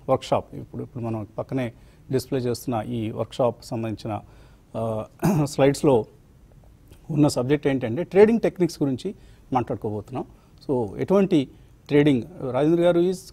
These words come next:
completely, ఇంకా ఆయనకి వేరే యాక్టివిటీనే లేదు, he is completely twenty-four hours into stock markets.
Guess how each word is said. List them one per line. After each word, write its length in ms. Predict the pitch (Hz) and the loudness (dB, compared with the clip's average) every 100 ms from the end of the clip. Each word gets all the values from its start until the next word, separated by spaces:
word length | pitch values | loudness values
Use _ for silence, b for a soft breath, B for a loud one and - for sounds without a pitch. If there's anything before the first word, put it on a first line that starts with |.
| - | -8
completely, 480 | 185 190 220 226 226 | -6 2 2 4 6
ఇంకా 200 | 196 165 | 4 4
ఆయనకి 240 | 160 151 135 | 2 2 2
వేరే 240 | 156 180 | 2 4
యాక్టివిటీనే 480 | 151 - 180 196 190 | 4 4 4 4 4
లేదు, 180 | 135 - - - - - | 2 0 -8 -20 -16 -4
he 100 | 139 | -4
is 80 | - | 0
completely 420 | 170 180 196 160 | -2 0 0 0
twenty-four 360 | 131 147 147 160 | -2 -2 -2 0
hours 200 | 156 - | -2 -4
into 240 | 143 147 147 b b b - | -6 -6 -6 b b b -14
stock 280 | - 151 - | 0 0 0
markets. 480 | 123 - 107 - | -6 -8 -14 -18